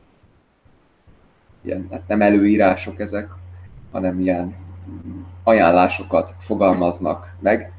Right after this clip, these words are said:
Nyilván ezeket mi követtük, illetve beszereztünk minden olyan elektronikus felszerelést, ami a navigációhoz és a biztonságunkhoz szükséges. De például érdekes, hogy ahhoz,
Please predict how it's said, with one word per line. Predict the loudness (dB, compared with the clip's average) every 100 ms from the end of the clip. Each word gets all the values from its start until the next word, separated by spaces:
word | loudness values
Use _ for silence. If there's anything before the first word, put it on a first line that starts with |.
| -20 -20 -6
Nyilván | 0 2 2
ezeket | 0 -4 -6 -6
mi | -6 -8 -6
követtük, | 0 2 0 -6 -14 -6
illetve | 0 0 0 0 2 0 -2
beszereztünk | -2 -2 -2 -2 -4 -8
minden | -8 -6 -2
olyan | 0 0 0
elektronikus | 0 0 -2 -6 -6 -6
felszerelést, | 2 2 2 -2 0 0 -2 -14 -20 -20 -8
ami | -2 2
a | 4 4 4 2
navigációhoz | 2 4 4 2 0 -8 -6 -6
és | -10 -10
a | -10
biztonságunkhoz | -10 -10 -10 -4 -4 -4 -6 -6 -8 -8 -14 -18 -18 -10
szükséges. | -8 -8 -8 -4 -2 -4 -8 -18 -20 -20 -12
De | -2
például | 2 4 6
érdekes, | 6 4 0 -4 -6 -6
hogy | -10 -8 2
ahhoz, | 2 4 0 -2